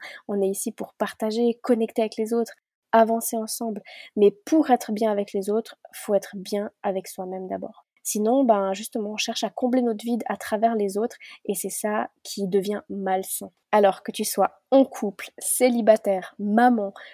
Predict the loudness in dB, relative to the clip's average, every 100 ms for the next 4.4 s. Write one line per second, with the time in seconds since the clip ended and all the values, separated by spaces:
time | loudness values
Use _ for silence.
0 | -4 4 4 4 2 2 2 -12 -10 -4
1 | 2 4 4 2 0 2 0 -6 -6 -6
2 | -4 -2 0 -2 -4 -8 -8 -6 -4 -2
3 | -4 -4 -2 -2 -6 _ 0 0 2 -2
4 | -4 -12 -14